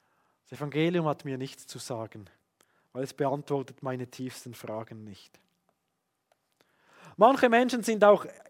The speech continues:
eher logisch strukturiert und andere eher intuitiv und das ist ganz klar, dass ich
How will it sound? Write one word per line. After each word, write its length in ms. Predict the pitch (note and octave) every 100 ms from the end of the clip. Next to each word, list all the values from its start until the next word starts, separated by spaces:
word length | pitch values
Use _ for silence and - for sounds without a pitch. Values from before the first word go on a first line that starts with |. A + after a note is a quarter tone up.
| -
eher 260 | G3 F3
logisch 400 | E3+ A#3 C#4+ C#4
strukturiert 680 | - B3 A#3+ - A#3 A#3+ A#3+
und 140 | F#3 F3
andere 300 | F3 F3 E3+
eher 240 | D3 D#3
intuitiv 760 | G#3+ C4 A#3+ A3 - F#3+ F#3+ E3+
und 100 | D#3
das 80 | C3+
ist 160 | -
ganz 260 | D#3 D3+ -
klar, 300 | - D3 C#3+
dass 160 | C3+
ich 160 | C#3+